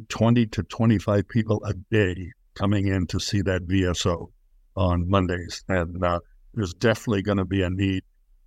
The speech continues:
for a second one. And I know they've just hired four more people, but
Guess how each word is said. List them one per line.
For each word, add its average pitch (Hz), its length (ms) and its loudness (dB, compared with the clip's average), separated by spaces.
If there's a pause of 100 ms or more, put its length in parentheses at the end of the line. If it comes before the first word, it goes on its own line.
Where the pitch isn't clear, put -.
(300)
for 95 320 2 (180)
a 101 80 2
second 101 500 0
one. 82 340 0
And 95 140 -2
I 90 40 -2
know 107 160 2
they've 104 160 2
just 98 200 -2
hired 98 360 0 (160)
four 98 160 2
more 95 220 0
people, 87 500 -2
but 87 220 -6